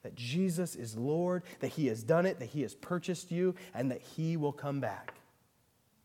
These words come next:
You gotta cling to that promise. You gotta wait on that promise. That's why we do this every week. Guys, I say the same thing every week.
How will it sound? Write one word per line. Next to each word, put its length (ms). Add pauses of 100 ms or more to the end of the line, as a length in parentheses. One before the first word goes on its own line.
(600)
You 120
gotta 160
cling 340
to 60
that 200
promise. 540 (1300)
You 120
gotta 180
wait 400
on 120
that 180
promise. 600 (920)
That's 200
why 140
we 140
do 160
this 180
every 160
week. 380 (880)
Guys, 240
I 100
say 220
the 100
same 320
thing 380
every 260
week. 400